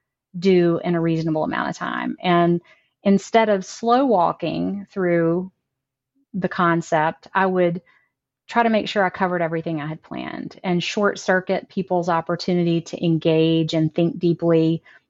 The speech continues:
I think silence was scary to me. I, I never wanted to run out of the next thing to say. And if I could go back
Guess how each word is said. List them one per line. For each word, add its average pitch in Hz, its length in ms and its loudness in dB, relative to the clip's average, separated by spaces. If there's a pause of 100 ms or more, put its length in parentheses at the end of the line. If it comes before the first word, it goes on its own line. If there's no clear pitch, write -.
I 190 80 -2
think 240 260 0 (880)
silence 196 760 0
was 170 160 0
scary 170 420 2
to 196 120 -2
me. 190 240 2
I, 165 240 2
I - 20 2
never 175 280 2
wanted 175 340 0
to 165 100 -4
run 170 240 0
out 165 320 0
of 156 560 -2 (640)
the 190 100 2
next 175 340 2
thing 175 260 0
to 170 140 -6
say. 175 560 2
And 170 160 0
if 165 120 -2
I 196 100 2
could 196 200 -6
go 180 140 2
back 165 460 -2